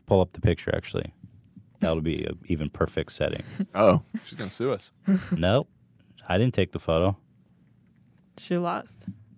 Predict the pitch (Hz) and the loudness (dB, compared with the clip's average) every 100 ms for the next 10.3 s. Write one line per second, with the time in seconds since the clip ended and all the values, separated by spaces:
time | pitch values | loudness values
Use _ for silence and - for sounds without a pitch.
0 | - - - _ - _ _ _ _ _ | -8 -8 -10 _ -20 _ _ _ _ _
1 | _ _ _ _ - 71 - 76 69 67 | _ _ _ _ -14 -12 -10 -8 -8 -10
2 | - - 80 71 - 69 71 _ _ _ | -14 -10 -10 -8 -10 -12 -14 _ _ _
3 | _ _ _ _ _ _ _ _ _ _ | _ _ _ _ _ _ _ _ _ _
4 | _ _ _ _ _ - - - - - | _ _ _ _ _ -20 -14 -12 -12 -16
5 | _ _ _ _ _ _ _ _ - 73 | _ _ _ _ _ _ _ _ -6 -6
6 | 71 71 - _ _ _ _ _ _ _ | -6 -8 -12 _ _ _ _ _ _ _
7 | _ _ - 76 - _ _ - 80 76 | _ _ -12 -10 -12 _ _ -12 -6 -6
8 | - 73 73 - - - - - - - | -6 -8 -8 -8 -8 -6 -10 -12 -18 -20
9 | - - - - - _ - - - - | -20 -20 -20 -20 -20 _ -20 -20 -18 -16
10 | - - | -14 -14